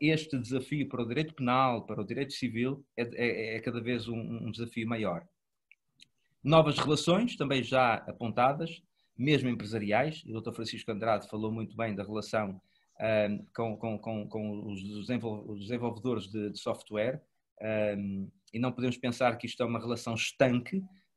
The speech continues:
porque, eh, eh, a partir do momento em que sejam feitos contratos inteligentes,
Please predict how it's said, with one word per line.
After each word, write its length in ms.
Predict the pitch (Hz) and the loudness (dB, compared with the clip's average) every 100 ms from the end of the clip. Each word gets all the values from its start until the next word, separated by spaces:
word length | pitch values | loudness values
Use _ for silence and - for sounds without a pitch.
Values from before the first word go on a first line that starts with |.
| _ | _
porque, 460 | 131 - - 131 120 | 4 4 2 2 2
eh, 580 | 120 113 - 117 113 107 | 2 2 2 0 0 0
eh, 60 | |
a 20 | |
partir 280 | 113 127 147 | 2 4 4
do 80 | 139 | 2
momento 340 | 135 147 147 | 4 4 2
em 100 | 139 | 2
que 80 | 127 | 0
sejam 420 | - 147 127 117 | 2 4 4 2
feitos 340 | 113 147 139 - | 2 2 2 0
contratos 560 | 131 120 143 147 139 | 0 2 4 4 4
inteligentes, 720 | 135 123 117 110 147 110 - | 0 2 0 2 4 2 -2